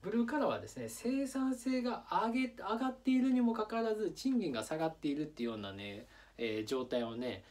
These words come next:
問題として突きつけられるんですね。い-、現状ですよ。えー、理由が二つあります。労働組合の不在と雇用形態の改悪っていうふうに書かれてるんですね。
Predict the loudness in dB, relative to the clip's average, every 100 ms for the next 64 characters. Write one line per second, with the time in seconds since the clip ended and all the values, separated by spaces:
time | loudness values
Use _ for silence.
0 | -12 -8 -4 -2 0 0 -2 -6 -8 -8
1 | -10 -10 -6 -4 -2 -2 -4 -8 -12 -8
2 | -6 -6 -10 -20 -20 -6 -4 0 0 0
3 | -2 -4 -4 -4 -6 -10 _ -6 -2 4
4 | 4 4 4 0 0 -4 -6 -16 -12 -12
5 | -2 2 4 4 2 2 4 6 6 4
6 | 2 -2 -4 -4 -6 -2 -2 -2 -8 -18
7 | -18 -6 2 6 6 6 4 0 0 2
8 | 0 0 -2 -2 -2 -4 -6 -8 -8 -14
9 | -10 -6 -2 0 -2 -6 -8 -12 -6 -6
10 | -6